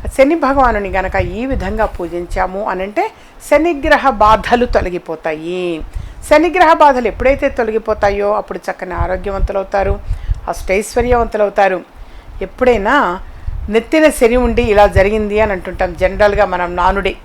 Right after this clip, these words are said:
ఏదైనా సరే పని అవడానికొచ్చి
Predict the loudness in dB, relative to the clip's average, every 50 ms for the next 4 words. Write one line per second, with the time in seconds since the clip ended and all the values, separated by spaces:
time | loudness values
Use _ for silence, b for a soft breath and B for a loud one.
0 | -10 -6 -2 -2 0 0 2 0 0 0 2 0 2 2 0 -2 -4 B B B
1 | B 0 2 4 4 6 4 4 4 6 6 6 6 6 4 2 0 2 0 0
2 | 0 0 0